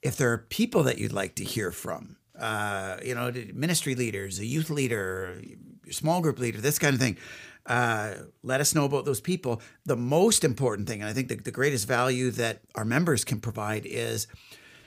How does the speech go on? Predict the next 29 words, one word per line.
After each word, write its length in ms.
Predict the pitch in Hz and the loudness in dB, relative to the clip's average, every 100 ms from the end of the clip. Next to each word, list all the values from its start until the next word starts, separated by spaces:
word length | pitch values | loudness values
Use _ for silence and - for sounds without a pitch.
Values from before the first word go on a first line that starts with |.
| _ _ - | _ _ -8
if 160 | - | 0
you're 140 | 156 208 | 4 6
sitting 460 | - - 160 147 | 6 6 8 6
around 240 | 123 120 113 | 4 4 2
a 20 | |
bunch 220 | 110 107 | 0 -2
of 80 | 110 | -2
couches 380 | 120 113 117 104 | -2 0 0 -2
in 60 | |
a 60 | 95 | -4
life 260 | 98 107 - | -4 -6 -6
group 300 | 85 - - - _ - | -10 -12 -16 -20 _ -8
and 220 | 117 110 | -6 -6
hear 460 | 101 - 127 123 - | -6 -2 2 2 -2
a 140 | 107 - | -10 -10
captivating 960 | - - 135 143 - 123 113 113 107 98 | -8 0 2 2 2 0 2 0 -2 -2
story 600 | - 110 90 87 87 - _ _ - _ | 0 0 -2 -4 -6 -10 _ _ -20 _
about 360 | 117 107 104 - | -8 -4 -6 -4
the 60 | 101 | -4
way 180 | 120 120 | -2 -2
God's 340 | 120 113 - | 0 0 0
changing 400 | - 117 107 104 | 2 2 0 -4
a 80 | 98 | -6
life, 400 | 92 92 92 - | -6 -6 -6 -8
or 60 | |
the 80 | 95 | -8
way 160 | 95 104 | -4 -4
that 120 | 110 | -4
God's 360 | 104 101 107 | -4 -4 -4